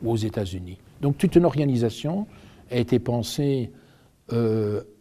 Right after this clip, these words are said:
dans les années quarante et au début des années cinquante, à l'initiative des Anglais d'abord, qui avaient toujours en mémoire, d'ailleurs, le rôle majeur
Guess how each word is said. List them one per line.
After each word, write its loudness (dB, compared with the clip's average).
dans 2
les 2
années 2
quarante -4
et -4
au -2
début 0
des -4
années -6
cinquante, -8
à 8
l'initiative 2
des 0
Anglais -2
d'abord, 0
qui 2
avaient 0
toujours 2
en 0
mémoire, -2
d'ailleurs, 2
le 0
rôle -2
majeur 2